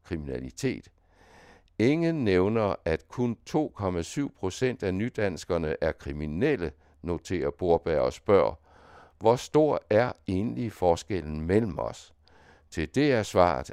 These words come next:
at forskellene ofte ligger i detaljen,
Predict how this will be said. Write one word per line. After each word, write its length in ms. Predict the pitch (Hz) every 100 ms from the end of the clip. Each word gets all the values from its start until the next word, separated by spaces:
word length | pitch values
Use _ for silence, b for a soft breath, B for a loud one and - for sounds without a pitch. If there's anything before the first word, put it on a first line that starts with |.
| -
at 160 | 71
forskellene 840 | - - 123 135 - 101 67 85 82 -
ofte 380 | 104 104 - 113
ligger 320 | 98 82 87
i 80 | 87
detaljen, 720 | 85 101 - 82 73 73 67